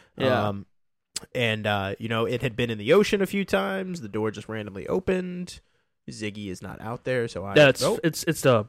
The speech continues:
Speaker 1: it's, it's, it's the breeze coming
Speaker 2: Oh,
Speaker 1: in.
Speaker 2: do you have the, oh, I didn't
Speaker 1: Yeah.
Speaker 2: realize you had it open.
Speaker 1: Yeah, I put the win-, I mean, had the window open.
Speaker 2: Oh, I like that little fresh air coming in here.
Speaker 1: Yeah, yeah.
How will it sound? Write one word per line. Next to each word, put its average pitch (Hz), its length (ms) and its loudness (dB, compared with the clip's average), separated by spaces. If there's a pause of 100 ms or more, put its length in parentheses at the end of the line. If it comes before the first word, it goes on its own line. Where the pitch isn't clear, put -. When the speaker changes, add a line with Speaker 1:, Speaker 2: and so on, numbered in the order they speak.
Speaker 1:
it's, - 260 -2
it's, 135 240 2
it's 131 140 -2
the - 120 -8
breeze - 260 -6
coming 87 160 -4
Speaker 2:
Oh, 131 60 0
Speaker 1:
in. - 40 -2
Speaker 2:
do 127 60 -4
you 143 80 -2
have 180 80 -2
the, 127 320 -2
oh, 175 540 -2
I 113 80 -4
didn't 135 100 0
Speaker 1:
Yeah. 151 80 6
Speaker 2:
realize 113 160 2
you 131 60 -2
had 117 100 -4
it 113 80 -6
open. 139 200 -8 (120)
Speaker 1:
Yeah, 113 240 0 (120)
I - 80 -4
put 135 120 -6
the 135 60 -2
win-, 127 180 -6
I 123 80 -6
mean, 131 200 -8 (540)
had 143 80 -4
the 123 60 -6
window 131 220 -4
open. 98 200 -8 (160)
Speaker 2:
Oh, 113 540 -8
I 107 60 -8
like 151 160 0
that 110 80 -2
little 101 120 -4
fresh - 300 -6
air - 120 2
coming 98 260 -10
in - 100 -14
here. - 260 -18
Speaker 1:
Yeah, - 220 0 (260)
yeah. 170 280 -4